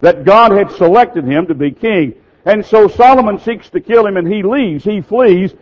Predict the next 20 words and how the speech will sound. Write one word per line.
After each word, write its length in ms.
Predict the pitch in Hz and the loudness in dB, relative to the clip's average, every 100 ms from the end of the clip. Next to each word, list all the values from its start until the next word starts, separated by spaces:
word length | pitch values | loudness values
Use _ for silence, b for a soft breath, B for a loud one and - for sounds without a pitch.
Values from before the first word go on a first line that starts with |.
| b b | b b
and 180 | 165 202 | -2 0
he 100 | 175 | 0
goes 520 | 135 190 247 262 202 | 0 2 2 2 -2
down 300 | 156 208 208 | 0 2 2
to 200 | 175 - | -2 -4
Egypt 380 | 214 208 131 139 | -2 -2 -2 -4
and 120 | 156 | -2
he 80 | 151 | -2
stays 360 | - 190 196 135 | 0 2 2 0
there 380 | 135 156 170 b b | 0 0 -2 b b
until 400 | 196 202 214 202 | -2 -2 2 0
Solomon 580 | - 240 240 220 202 185 | 0 0 2 2 0 2
dies. 500 | 180 190 127 101 104 _ b b | 4 4 2 -2 -12 _ b b
When 220 | 208 202 | 0 0
Solomon 580 | - 233 262 277 220 180 | -4 2 4 4 2 2
dies, 480 | 196 269 269 165 113 | 4 4 4 2 0
though, 220 | 127 165 | 2 4
he 100 | 202 | 2
comes 320 | - 208 170 | 0 0 0
back. 360 | 170 269 143 | 2 2 2